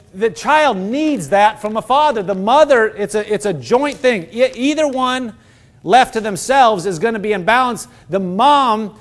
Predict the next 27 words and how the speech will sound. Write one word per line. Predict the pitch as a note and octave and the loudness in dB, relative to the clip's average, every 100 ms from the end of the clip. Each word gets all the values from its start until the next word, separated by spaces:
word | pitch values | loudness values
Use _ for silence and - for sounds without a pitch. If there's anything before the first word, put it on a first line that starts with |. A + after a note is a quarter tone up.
| - | -4
would | F#3 A3+ - | 0 0 -2
tend | - C#4 C4 F#3 | -4 -2 -2 -4
to | D#3 C#3 F2+ - _ _ _ _ _ _ _ _ - | -6 -6 -8 -18 _ _ _ _ _ _ _ _ -10
be | C#3 A3 | -4 -4
too | G#3 G#3 | -2 -4
lenient. | G3 E3+ A#2 F2+ - _ _ _ _ _ _ _ _ _ _ _ | -2 -4 -10 -18 -20 _ _ _ _ _ _ _ _ _ _ _
And | - G3+ | -6 -6
tend | E3 C#4 D4 A#3+ | -2 -2 -2 -4
to | - | -8
give | F3+ G#3+ G#3+ | -4 -2 -2
too | - A#3 | -6 -6
much | A3 - | -6 -6
slack, | - G3+ C#3+ A2+ - | -4 -2 -2 -6 -14
and | E3+ F#3+ | -10 -8
tend | - A#3+ D4 B3+ | -4 0 0 -2
to | |
give | F#3 A3 A3 | -2 -2 -2
too | - B3 | -4 -6
many | A#3+ A#3+ | -4 -4
do-overs. | G#3 G3 E3+ C#3+ B2+ A#2+ - - - | -2 0 0 -2 -6 -14 -18 -20 -12
And | G3+ F3 | -8 -2
that | A3 B3+ B3+ | 0 0 -4
eventually | A3 D#3 C#4+ B3+ - G#3+ G#3+ G3+ - - | -8 -2 -2 -2 -6 -4 -2 -4 -10 -14
the | |
child | E3 A3 A#3+ F#3+ | -6 -2 -2 0
doesn't | A3 F#3 F#3 | -2 -6 -4
learn | G#3+ B3 G3+ G3 | 0 2 2 -2